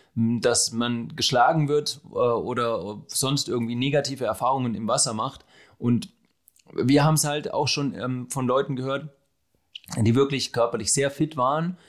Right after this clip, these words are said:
sehr gut trainiert haben und nach ihrem ersten dann gesagt haben,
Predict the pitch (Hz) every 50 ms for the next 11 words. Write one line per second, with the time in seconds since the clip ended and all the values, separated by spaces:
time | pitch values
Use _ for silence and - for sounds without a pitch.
0 | _ _ - - - 143 139 147 151 143 151 147 - - 131 127 139 147 151 143
1 | 120 127 127 131 135 143 143 127 - - 127 123 120 101 123 127 127 123 - 120
2 | - 123 131 123 123 - 107 127 127 131 - - - 127 127 123 120 117 120 127
3 | 123 120 113 127 123 123 123 120 117 117 117 113 117 110